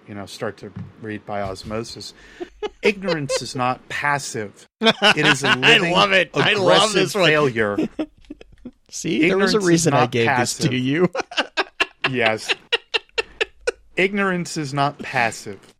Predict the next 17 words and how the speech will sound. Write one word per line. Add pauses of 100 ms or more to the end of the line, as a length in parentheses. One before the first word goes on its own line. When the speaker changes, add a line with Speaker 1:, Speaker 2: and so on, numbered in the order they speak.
(200)
Speaker 1:
It
is
a
living, (300)
aggressive
failure (300)
that (100)
angers (120)
the
hearts (280)
of (100)
all
who
seek (160)
to
evolve.
<laughs>